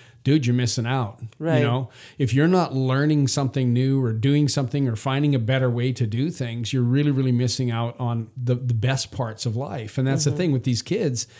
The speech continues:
Speaker 1: It was hard. It was a big adjustment. Everything changed.
Speaker 2: Yes.
Speaker 1: Everything changed.
Speaker 2: Yes.
Speaker 1: You know, trying to find time for a workout, trying to find time to walk the dogs,
Speaker 2: Mm-hmm.
Speaker 1: trying to find time for us, trying to find time to,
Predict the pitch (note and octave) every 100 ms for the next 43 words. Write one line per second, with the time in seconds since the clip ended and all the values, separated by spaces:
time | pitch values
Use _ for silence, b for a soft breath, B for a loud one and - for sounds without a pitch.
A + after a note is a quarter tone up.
0 | B B B B B B - A#2 D#3 F#3+
1 | C#3 C3+ C#3 B2+ D3+ B2 B2 D3 - A#2+
2 | - D3+ F#3+ G#3 E3+ D#3 B2+ G#2 G2+ _
3 | - C#3 G#2+ E2 - D3 - D#3 E3 D#3
4 | C3+ C#3+ A#2 G#2+ A#2+ G2+ G2 - B2+ -
5 | - - C#3+ B2+ - D3 E3 - D#3+ D3
6 | D3 C#3+ C#3+ C#3+ B2+ B2 E3 B2+ G#2 -
7 | - D3 D3+ - D#3 C3+ D3 C3+ B2 B2+
8 | C3+ C#3+ B2 B2+ F#3 A2+ - - E3 D#3+
9 | D3+ D3 D3 - C#3+ C#3 C3 C3+ C#3 C3
10 | C#3 B2+ D#3+ F#3 - - C3 C3+ - C3+
11 | C3 A#2+ B2+ C3 B2 B2+